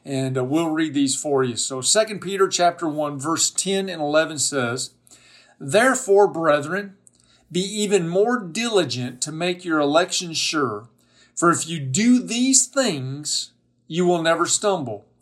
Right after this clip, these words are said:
For so an entrance will be supplied to you abundantly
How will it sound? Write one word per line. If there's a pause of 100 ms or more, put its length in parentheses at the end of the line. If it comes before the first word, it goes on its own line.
(540)
For
so
an
entrance
will
be
supplied
to
you
abundantly